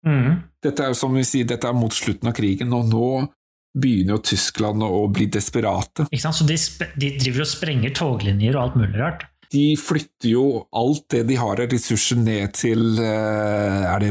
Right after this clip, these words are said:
Speaker 2: i Frankrike? Er det ikke det der det begynner å,
Speaker 1: Ja.
Speaker 2: med D-dagen og alt dette her? Det er jo der de vil at alle
Speaker 1: D-dagen har jo vært
Speaker 2: styrkene
Speaker 1: et halvt år i, over et halvt år i tidligere enn dette her. Så, men
Speaker 2: Å ja,
Speaker 1: det,
Speaker 2: ok.
Speaker 1: men det er liksom i områdene mellom Frankrike og Tyskland.
Speaker 2: Det er jo det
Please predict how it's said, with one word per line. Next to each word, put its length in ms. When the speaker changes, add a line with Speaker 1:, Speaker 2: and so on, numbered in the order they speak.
Speaker 2:
i 80
Frankrike? 640
Er 160
det 80
ikke 80
det 140
der 180
det 80
begynner 320
å, 120
Speaker 1:
Ja. 100
Speaker 2:
med 100
D-dagen 560
og 60
alt 180
dette 240
her? 100
Det 120
er 80
jo 20
der 240
de 80
vil 260
at 220
alle 80
Speaker 1:
D-dagen 380
har 100
jo 80
vært 140
Speaker 2:
styrkene 100
Speaker 1:
et 80
halvt 320
år 160
i, 40
over 260
et 140
halvt 240
år 140
i 100
tidligere 320
enn 80
dette 240
her. 160
Så, 160
men 160
Speaker 2:
Å 80
ja, 80
Speaker 1:
det, 80
Speaker 2:
ok. 200
Speaker 1:
men 120
det 140
er 260
liksom 340
i 280
områdene 760
mellom 480
Frankrike 960
og 320
Tyskland. 480
Speaker 2:
Det 180
er 60
jo 100
det 240